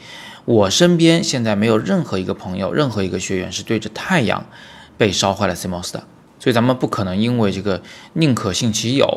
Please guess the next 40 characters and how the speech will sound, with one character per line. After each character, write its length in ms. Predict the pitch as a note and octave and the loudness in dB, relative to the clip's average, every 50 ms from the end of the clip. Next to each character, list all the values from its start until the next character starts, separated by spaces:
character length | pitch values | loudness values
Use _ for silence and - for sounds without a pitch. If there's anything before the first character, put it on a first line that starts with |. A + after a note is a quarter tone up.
| A2+ G#2+ | -4 -2
或 100 | - B2+ | 0 0
者 80 | G#2 G2 | 0 0
是 180 | - - G#2+ | -2 -4 -6
只 300 | F#2+ - - G#2+ G2+ F2+ E2+ | -6 -4 -4 -2 -2 -4 -6
怕 260 | - - D3 B2+ A2+ | -4 2 4 4 6
万 260 | A#2 C#3+ B2+ A2 A2 | 6 6 4 4 2
一 160 | B2+ D3 D#3 | 2 0 0
这 160 | D3 - B2 | 0 -2 0
样 180 | A#2+ G#2+ G2 F#2+ | 0 0 0 -2
的 200 | F2 F#2 F2 F2 | -4 -4 -4 -4
想 320 | - - - F2+ F#2+ A#2 | -4 -4 -2 -2 -4 -4
法， 220 | A#2+ A#2 G2+ - - - - - - - - - | 0 0 -2 -2 -2 -10 -20 -20 -20 -20 -8 0
就 440 | - A2+ G#2 G2 F#2 F2+ F#2 F#2+ - - - - | 2 2 2 2 0 -2 -6 -8 -12 -18 -10 -2
在 140 | - G#2+ | -2 0
构 180 | G2+ - C#3 A2+ | 2 4 2 2
图 160 | - - G2+ | 2 0 -6
中 300 | F#2 - G#2+ G#2+ A2 A2+ - | -2 0 0 0 0 -2 -2
努 220 | A#2+ A#2 G2+ G2 G2 | 0 0 0 0 0
力 100 | A#2 A#2 | 0 0
的 80 | A2 | 0
去 260 | G2+ - G#2+ G2+ G2 G2 | 0 0 -2 -2 -2 -2
避 200 | - - E3+ C3+ | 0 0 2 2
免 180 | A2+ A2 G#2+ | 2 0 -2
太 140 | - - G#2 | -4 -4 -4
阳 180 | F#2 F2 F#2 G2 | -4 -4 -6 -8
出 140 | - - | -6 -4
现 120 | G#2 G2 F#2 | -4 -4 -4
在 80 | G2 | -4
画 100 | - - | -4 -4
面 120 | G2 F2+ F2 | -6 -6 -6
中 140 | F#2+ F#2 F#2+ | -6 -4 -4
央， 140 | G2 G2 G2+ | -4 -4 -4
这 100 | - A2+ | -4 -4
是 80 | G2+ | -2
没 100 | G2+ A#2 | 0 0
有 80 | B2+ A#2 | 0 0
必 140 | - - C3 | 0 2 4
要 200 | D3+ E3+ C#3+ A2 | 4 4 4 4
的 120 | - - | 0 -2
啊， 180 | - G2+ F#2+ | -6 -6 -6